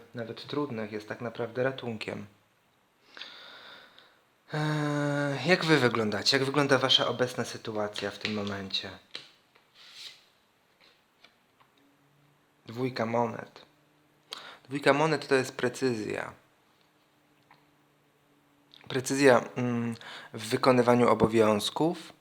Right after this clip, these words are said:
w podejściu do obowiązków, jakie mamy, ale też w wyborze tych obowiązków, na których się skup-, e, skupiamy. To jest taka karta, e, pracy, dużego wysiłku, ale też, e, myślę, dużej satysfakcji.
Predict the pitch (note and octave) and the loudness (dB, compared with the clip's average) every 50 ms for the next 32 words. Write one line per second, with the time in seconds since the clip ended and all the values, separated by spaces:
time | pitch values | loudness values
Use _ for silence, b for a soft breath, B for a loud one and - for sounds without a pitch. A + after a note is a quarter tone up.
0 | _ _ _ _ _ _ _ - - - - - C3 B2 A#2+ B2 B2 B2 A#2 - | _ _ _ _ _ _ _ -20 -18 -2 2 2 4 8 8 8 8 8 6 0
1 | - A2 A2 - - A2 G#2+ A2+ A2 A2+ A2 G#2 G#2 G2+ - - A2 G#2+ A2 G#2 | -2 0 2 2 2 0 -2 -4 -4 -2 -2 -2 -4 -4 -8 -8 -4 -2 -2 0
2 | - - G#2+ A2 G#2+ G2+ G#2 A#2 C3+ C#3 - A#2 A#2 A#2+ - - - B2 B2+ B2 | 0 0 0 0 0 0 0 0 0 2 2 4 2 2 0 0 -2 -4 -4 -4
3 | A2+ A#2 A#2 A#2 A#2+ A2+ A#2+ B2 A2+ A#2 C3 C#3 C3 A2+ G#2 - - G#2 - - | -4 -6 -6 -6 0 4 4 4 8 8 8 8 6 4 0 -2 -4 -4 -4 -6
4 | G#2+ G#2+ A2 G#2 G#2 G#2+ G2+ F#2 G#2 - - - - - - - - - B B | -4 -2 -2 -2 0 -2 -2 -2 -4 -4 -6 -10 -10 -12 -16 -20 -20 -20 B B
5 | B B B B B B B B B B B _ - A#2+ A#2 - - B2 A#2+ A2+ | B B B B B B B B B B B _ -2 -2 -2 -2 -2 -4 -4 -2
6 | A2 - - A2+ - - - - - _ _ _ - - - A#2 A2 A2 G#2+ G#2+ | -2 -2 -2 -4 -6 -8 -10 -12 -14 _ _ _ -20 -12 -8 -4 -2 -2 -2 -2
7 | G2+ - - - - - - A2+ G#2 G2+ G2+ G2 F#2 E2 F#2 G#2 - _ - - | -2 -4 -6 -6 -2 0 2 2 2 2 0 -2 -4 -6 -10 -14 -18 _ -6 -4
8 | F3 F3+ - - D#3 - B2 C3 - D3 D3 D3 D3 C#3 - C#3 C3 B2 B2 B2 | -4 -2 -4 -4 -4 -4 -4 0 2 4 4 4 2 2 2 4 6 6 6 4
9 | A#2 - A2+ A2 A2 - - - A#2 A2 A2 G#2+ - - - - F#3+ G#3 A3+ A3 | 2 0 0 0 -2 -2 0 0 0 0 0 -2 -6 -6 -4 -2 -2 -2 -2 -6
10 | B B B B B B B B B - B2 B2 A#2+ C3 B2+ B2 B2+ A2+ - B2 | B B B B B B B B B -10 -8 -2 0 2 2 2 0 -2 0 0
11 | A#2 - - - G#2+ G#2+ G#2 G#2 - - - F3+ G3+ A3 A3 - - B B B | 0 0 0 0 -2 -4 -6 -6 -8 -8 -4 -4 -4 -4 -6 -10 -16 B B B
12 | B B B B B B B _ - C3 C#3+ D#3 D#3+ D#3+ F3+ D3+ - - - - | B B B B B B B _ -2 0 2 2 2 0 2 2 2 2 4 2
13 | C3+ C3 C3 B2+ A#2 C3+ C#3+ C#3+ - - D3+ C3+ C3+ D#3+ D#3+ E3 D#3 - D#3+ - | 2 4 4 4 2 0 0 -2 0 0 0 0 0 0 0 0 0 -2 -2 -2
14 | - - - - D#3 C#3 - - - - - - - - - | -2 -2 0 0 0 0 0 -2 -10 -12 -10 -10 -10 -12 -14